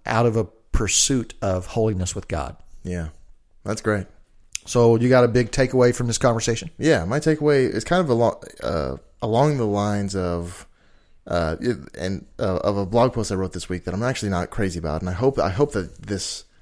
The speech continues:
Speaker 2: that this idea is, um, that, that is, that it's easily found in that blog, 'cause that was the idea. But, um, and you might not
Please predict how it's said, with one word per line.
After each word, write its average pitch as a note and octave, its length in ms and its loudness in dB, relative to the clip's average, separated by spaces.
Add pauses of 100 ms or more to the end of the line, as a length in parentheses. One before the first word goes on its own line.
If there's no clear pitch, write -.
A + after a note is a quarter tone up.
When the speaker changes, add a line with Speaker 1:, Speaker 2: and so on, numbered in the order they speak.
(420)
Speaker 2:
that F#2+ 220 -6
this G2+ 340 0 (100)
idea F2 560 -2
is, F2 380 -4
um, C#2 380 -8 (580)
that, G2+ 180 2
that G2+ 160 2
is, - 200 -8
that G#2+ 180 -2
it's - 160 -8
easily G#2+ 380 -4
found G2 300 -2
in E2 60 -4
that D#2 180 -4
blog, D2+ 280 -8
'cause G2 100 -10
that F#2+ 100 0
was F2 100 -4
the E2 80 -4
idea. D#2+ 280 -8
But, G2 240 -4
um, E2+ 360 -6 (560)
and C3 100 0
you C3 60 2
might B2+ 160 4
not G2+ 280 -2